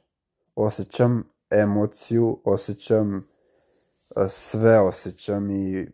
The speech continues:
pre-, prenosi pesma toliko stvari. To je prosto umetnost, kad preno-,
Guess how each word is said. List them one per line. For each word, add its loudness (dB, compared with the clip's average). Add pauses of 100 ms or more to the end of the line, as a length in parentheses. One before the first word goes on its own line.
(300)
pre-, 2 (180)
prenosi 0
pesma 0
toliko 0
stvari. 0 (2250)
To 4
je 6
prosto 0
umetnost, -8 (540)
kad -2
preno-, 4